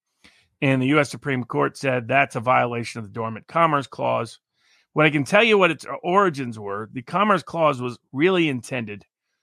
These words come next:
to prohibit states from tariffing or taxing other states. That was the primary objective. Um, but as the oral argument,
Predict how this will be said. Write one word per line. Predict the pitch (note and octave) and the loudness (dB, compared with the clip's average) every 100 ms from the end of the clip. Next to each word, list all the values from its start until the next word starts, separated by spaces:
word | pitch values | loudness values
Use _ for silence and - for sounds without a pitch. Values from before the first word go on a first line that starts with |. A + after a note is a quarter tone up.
| _ | _
to | - C3 | -4 -2
prohibit | C#3 B2 E3 E3 - | 0 2 2 0 -2
states | - - D#3+ D3 - - - _ _ _ - | -6 -2 0 0 -2 -14 -20 _ _ _ -6
from | C3+ A#2+ | -4 -4
tariffing | - D#3+ E3 D#3 D#3+ D3 | -4 0 2 2 -2 -4
or | B2+ | -6
taxing | - - D#3+ D3 - B2 - - | -6 -4 -2 -4 -6 -6 -6 -4
other | C3 A#2 G2+ | -4 -4 -10
states. | - F2 D#2 - - _ _ _ _ _ | -12 -14 -16 -20 -20 _ _ _ _ _
That | C3+ A#2+ | -2 2
was | E3+ C3+ | 0 0
the | C3+ | -4
primary | - C#3 C3 A#2+ A2 | -2 0 0 -4 -8
objective. | G2 G2+ F#2 _ _ _ _ _ _ - _ _ _ | -10 -12 -14 _ _ _ _ _ _ -20 _ _ _
Um, | - C#3 C3+ B2+ B2+ - _ _ | 2 4 4 2 -2 -10 _ _
but | E3+ D3 - - | 2 2 0 0
as | D3+ C#3+ | 0 0
the | C3 B2+ - | -4 -6 -2
oral | D#3 F#3 D3+ | 2 4 4
argument, | C3 F3 C#3 A2 - | 4 2 2 -8 -16